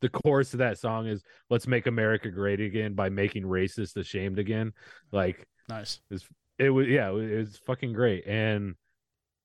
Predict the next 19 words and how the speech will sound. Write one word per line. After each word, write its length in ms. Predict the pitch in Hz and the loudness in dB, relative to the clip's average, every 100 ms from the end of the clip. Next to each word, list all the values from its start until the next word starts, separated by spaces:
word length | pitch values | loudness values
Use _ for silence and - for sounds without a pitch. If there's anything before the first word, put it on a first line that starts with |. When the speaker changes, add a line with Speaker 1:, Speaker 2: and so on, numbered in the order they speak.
| 98 | -2
Speaker 1:
uh, 140 | 98 | 2
you 160 | 98 101 | 4 4
know, 140 | 95 | 2
kinda 280 | - 117 120 | 0 0 2
even 320 | 107 107 101 | 2 2 0
just 220 | 98 98 - | -4 -8 -6
taking 320 | 110 104 104 | -2 -2 -2
that, 120 | 101 92 | -2 -4
s-, 320 | - - - | -8 -18 -10
you 120 | 113 | -4
know, 140 | 101 101 | -2 2
he 140 | 131 | 4
even 180 | 147 139 | 4 2
says 280 | - 135 117 | 2 0 2
that 100 | 120 | 0
he's 160 | 117 | 0
like, 200 | 113 101 - - _ _ _ _ _ | 0 -2 -6 -20 _ _ _ _ _
you 120 | 117 120 | -2 2
know, 300 | 107 101 | 4 2